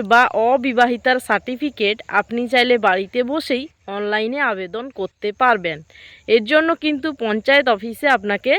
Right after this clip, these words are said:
যাওয়ার প্রয়োজন নেই। বাড়িতে বসে খুব সহজে আপনার হাতে থাকা মোবাইল দিয়ে আপনি আবেদন করতে পারবেন।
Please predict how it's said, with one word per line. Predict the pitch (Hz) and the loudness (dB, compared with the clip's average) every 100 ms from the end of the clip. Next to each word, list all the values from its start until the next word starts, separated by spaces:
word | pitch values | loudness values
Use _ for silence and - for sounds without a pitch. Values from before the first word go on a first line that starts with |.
| - - - | -2 -14 -6
যাওয়ার | 196 196 196 226 | 4 4 6 2
প্রয়োজন | 220 208 190 185 190 | 0 2 2 0 -2
নেই। | 185 165 - - - | -4 -8 -14 -10 2
বাড়িতে | 208 226 247 302 | 4 4 0 -2
বসে | 294 - 320 | 0 0 -2
খুব | - 262 240 | -2 -4 -4
সহজে | - 254 277 262 311 | 0 2 2 4 4
আপনার | 247 - 294 320 | 4 2 -2 0
হাতে | 294 262 277 | 2 0 -4
থাকা | 262 233 247 | -6 -4 -2
মোবাইল | 226 208 240 277 | 0 2 2 2
দিয়ে | 285 294 | 2 2
আপনি | 240 196 240 | 2 -2 0
আবেদন | 214 185 190 226 | 0 0 -4 -4
করতে | 233 240 - | -4 -8 -8
পারবেন। | 233 208 170 180 | -6 -4 -2 -2